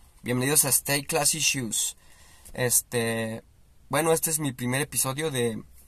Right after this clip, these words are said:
de un blog y les voy a platicar qué es lo que vamos a hacer. Les vamos a platicar paso a paso el emprendimiento de lo que estoy haciendo aquí con los tenis, cada paso que yo hice,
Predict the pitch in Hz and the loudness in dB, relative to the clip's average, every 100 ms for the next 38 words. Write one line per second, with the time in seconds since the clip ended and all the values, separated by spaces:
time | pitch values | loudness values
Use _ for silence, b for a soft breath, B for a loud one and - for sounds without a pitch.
0 | - - - - 120 135 143 143 151 - | -20 -20 -14 -4 -2 0 4 4 2 -4
1 | 123 123 131 139 - - 143 175 - b | -4 -2 -2 -2 -6 -2 0 0 -6 b
2 | b b b - 131 139 139 127 131 135 | b b b -4 -2 -2 -2 0 0 -2
3 | 127 - 139 160 - b b b b b | -2 0 0 -2 -8 b b b b b
4 | b b - - - - 120 123 127 131 | b b -20 -20 -14 -6 -2 0 0 0
5 | 120 117 - 127 127 139 135 135 - 131 | -2 -4 0 0 2 4 4 2 0 0
6 | 135 151 170 b b b 127 120 117 120 | 0 -2 -4 b b b -2 -2 -2 -2
7 | 117 123 123 143 143 - - - - - | 0 -2 -4 -4 -6 -8 -20 -20 -20 -4
8 | 120 117 113 120 - 123 131 123 - 151 | -2 -2 -4 -4 -2 0 0 -2 -2 -4
9 | 156 139 127 123 151 170 185 190 - b | -2 0 0 4 4 4 4 0 -4 b
10 | b b b b b - 123 127 - 131 | b b b b b -2 2 2 4 2
11 | 131 127 123 123 127 120 139 127 120 | 2 -2 0 2 4 2 2 2 -2